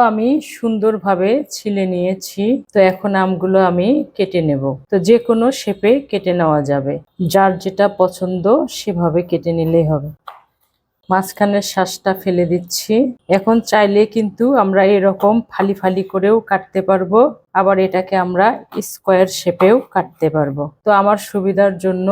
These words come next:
আমি স্কয়ার শেপে কেটে নিচ্ছি ছোট ছোট করে। তো এভাবে আমি সব আমগুলো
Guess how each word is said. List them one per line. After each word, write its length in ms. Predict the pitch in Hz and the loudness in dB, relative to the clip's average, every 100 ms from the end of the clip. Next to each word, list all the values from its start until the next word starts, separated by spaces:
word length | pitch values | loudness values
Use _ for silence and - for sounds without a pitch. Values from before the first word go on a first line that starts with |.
| 196 | 0
আমি 160 | 175 214 294 - | 0 0 0 -4
স্কয়ার 400 | - - 180 175 170 | -8 -4 0 2 0
শেপে 300 | - 165 208 294 | -6 0 2 0
কেটে 240 | - 170 160 | -2 -2 0
নিচ্ছি 400 | 156 139 - - 151 - | 0 -4 -8 -8 -8 -6
ছোট 160 | 196 - | -8 -6
ছোট 220 | - 151 147 | -2 0 2
করে। 180 | 143 139 - - _ - _ _ - _ - - _ | 0 -2 -8 -14 _ -20 _ _ -20 _ -20 -20 _
তো 80 | - | 2
এভাবে 380 | 220 220 214 226 226 | 4 4 2 2 2
আমি 160 | 202 226 294 - | 2 0 -2 -4
সব 180 | - 214 | -2 0
আমগুলো 460 | 202 185 175 175 185 | 0 -2 -2 -2 0